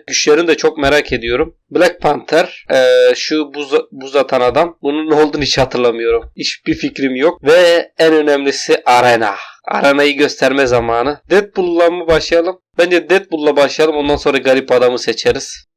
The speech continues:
Hazır mısınız arkadaşlar arenayı görmeye? Bu arada Deadpool... Ne oldu lan? Ha, bir dakika.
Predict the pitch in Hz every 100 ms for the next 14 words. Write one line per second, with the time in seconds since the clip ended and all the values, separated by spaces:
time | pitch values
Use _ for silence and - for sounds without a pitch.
0 | - 143 170 196 - 135 127 123 123 127
1 | 113 123 139 127 120 120 120 120 120 127
2 | 131 180 196 156 139 170 - 175 - _
3 | _ 131 139 143 143 - _ _ _ 139
4 | 151 131 117 _ _ - 135 127 - 143
5 | 160